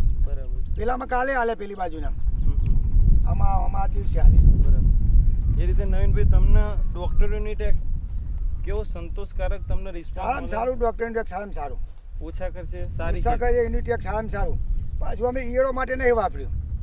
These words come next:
Speaker 2: ઈયળો માટે હજુ અમે વાપર્યું નહીં, એની પ્રોડક્ટ આવે એટલે અમે વાપરીએ.
Speaker 1: એની પ્રોડક્ટ આવશે એટલે આપણે
Speaker 2: હા,
Speaker 1: વાપરીશું,
Speaker 2: હા.
Speaker 1: બરાબર?
Speaker 2: એટલે અમે આ, અ, ડૉક્ટર Inutech Vito Plus બે આપણે એની પ્રોડક્ટ વાપરી.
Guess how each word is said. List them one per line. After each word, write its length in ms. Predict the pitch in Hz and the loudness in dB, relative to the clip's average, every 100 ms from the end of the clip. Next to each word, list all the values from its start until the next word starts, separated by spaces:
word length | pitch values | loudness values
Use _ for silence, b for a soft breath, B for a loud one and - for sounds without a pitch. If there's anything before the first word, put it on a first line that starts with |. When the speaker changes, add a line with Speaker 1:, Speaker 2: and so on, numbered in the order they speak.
| - - - - - | -6 -6 -6 -10 -10
Speaker 2:
ઈયળો 240 | 196 220 247 | -8 -6 -4
માટે 280 | 233 233 226 | -4 -4 -4
હજુ 140 | 208 | -4
અમે 120 | 226 | -4
વાપર્યું 360 | 226 180 202 220 | -4 -6 -6 -6
નહીં, 100 | 226 | -4
એની 100 | 214 | -4
પ્રોડક્ટ 420 | 208 196 208 208 | -6 -6 -8 -6
આવે 240 | 214 233 | -6 -4
એટલે 120 | 208 202 | -6 -6
અમે 100 | 208 | -6
વાપરીએ. 440 | 214 208 - - - - | -6 -6 -8 -10 -12 -18
Speaker 1:
એની 200 | 160 185 | -18 -14
પ્રોડક્ટ 400 | - 185 180 185 | -12 -10 -10 -8
આવશે 340 | 185 175 190 | -10 -10 -12
એટલે 160 | 170 160 | -14 -12
આપણે 320 | 151 139 151 | -12 -12 -16
Speaker 2:
હા, 160 | 147 165 | -10 -8
Speaker 1:
વાપરીશું, 340 | 185 165 151 | -6 -8 -10
Speaker 2:
હા. 160 | 180 185 | -10 -10
Speaker 1:
બરાબર? 180 | 175 190 - - | -12 -14 -16 -10
Speaker 2:
એટલે 120 | 208 | -8
અમે 260 | 208 226 | -8 -6
આ, 140 | 214 196 | -8 -8
અ, 500 | 202 185 180 170 165 | -12 -10 -6 -6 -6
ડૉક્ટર 320 | 170 185 208 | -10 -14 -14
Inutech 580 | 202 208 208 220 - 165 | -14 -8 -4 -4 -6 -16
Vito 240 | - 214 208 | -12 -10 -8
Plus 200 | 208 185 | -10 -10
બે 120 | 202 | -10
આપણે 240 | 202 190 | -10 -10
એની 140 | 196 196 | -14 -14
પ્રોડક્ટ 320 | - 175 180 | -12 -12 -12
વાપરી. 300 | 285 - - | -14 -14 -14